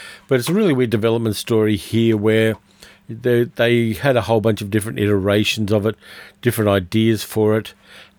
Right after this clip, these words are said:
and for some reason it was never made. Uh,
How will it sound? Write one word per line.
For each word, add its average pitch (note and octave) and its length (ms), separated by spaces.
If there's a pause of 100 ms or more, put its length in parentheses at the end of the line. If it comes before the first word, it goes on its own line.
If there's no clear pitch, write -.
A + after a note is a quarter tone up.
and C#3+ 560 (160)
for - 200
some B2+ 360
reason A2+ 420
it A2+ 100
was G#2+ 240
never F#2+ 280
made. A2+ 440 (560)
Uh, A#2 420